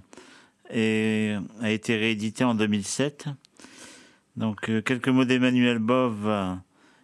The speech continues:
Il est né à, en mille huit cent quatre-vingt-dix-huit à Paris d'un père russe et d'une mère luxembourgeoise. En mille neuf cent vingt et un,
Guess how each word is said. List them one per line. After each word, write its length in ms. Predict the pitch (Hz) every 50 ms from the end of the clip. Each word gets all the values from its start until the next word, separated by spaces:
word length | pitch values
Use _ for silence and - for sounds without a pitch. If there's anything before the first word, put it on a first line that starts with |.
| _ _
Il 160 | 110 104 107 113
est 80 | 113
né 400 | 113 120 123 123 123 123 120 120
à, 340 | - 104 113 110 110 110 110
en 180 | 110 110 110 107
mille 220 | 110 120 127 127
huit 100 | 123 120
cent 140 | 117 - 127
quatre-vingt-dix-huit 800 | 117 123 107 110 123 120 110 113 104 104 110 120 123 120 110 -
à 80 | 113
Paris 460 | 104 - 113 110 107 107 113 120 113 107
d'un 180 | 104 107 101
père 300 | - - 113 107 98 98
russe 400 | 104 117 120 120 107 - - - _ - - - - _ _ -
et 100 | 107 104
d'une 180 | 104 107 110
mère 220 | 110 113 117 110 110
luxembourgeoise. 1120 | 110 113 104 - - 123 117 104 107 104 95 87 101 104 107 120 131 143 143 143 147 139 - - _ _ _ _ _ _ - - _ - - _ _ _ _ _ _ _ _ _ _ _ _ _ _ _ _ _ _ _ _ -
En 120 | 117 113
mille 220 | 117 123 131 135 135
neuf 160 | 135 135 120
cent 220 | - - 139 131
vingt 320 | 123 131 135 123 127 - 135
et 140 | 135 135
un, 240 | 135 135 131 131 127